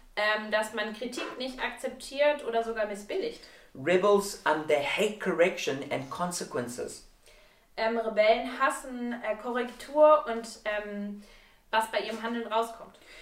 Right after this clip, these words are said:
Speaker 2: Um, they refuse to repent.
Speaker 1: Sie lehnen es ab, zu bereuen.
Speaker 2: Sometimes they deny that they've done anything wrong.
Speaker 1: Manchmal, ähm, geben sie auch nicht zu, dass sie was falsch gemacht
Speaker 2: But
Speaker 1: haben.
Speaker 2: sometimes they'll go, "I know it's wrong,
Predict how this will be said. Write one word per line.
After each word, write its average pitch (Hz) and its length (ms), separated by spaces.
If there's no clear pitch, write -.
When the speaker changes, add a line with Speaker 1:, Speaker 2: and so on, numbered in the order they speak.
Speaker 2:
Um, 170 240
they 175 100
refuse 180 540
to 180 80
repent. 190 480
Speaker 1:
Sie 220 120
lehnen 262 280
es 302 200
ab, 269 180
zu 254 120
bereuen. 254 380
Speaker 2:
Sometimes 226 480
they 175 220
deny 156 380
that 160 180
they've 156 200
done 139 220
anything 135 340
wrong. 120 300
Speaker 1:
Manchmal, 233 640
ähm, 208 580
geben 233 220
sie 220 140
auch 214 180
nicht 220 160
zu, 311 140
dass 269 180
sie 247 100
was 233 160
falsch 226 320
gemacht 269 320
Speaker 2:
But 160 100
Speaker 1:
haben. - 60
Speaker 2:
sometimes 233 400
they'll 180 160
go, 170 280
"I 175 60
know 208 180
it's 208 160
wrong, 123 380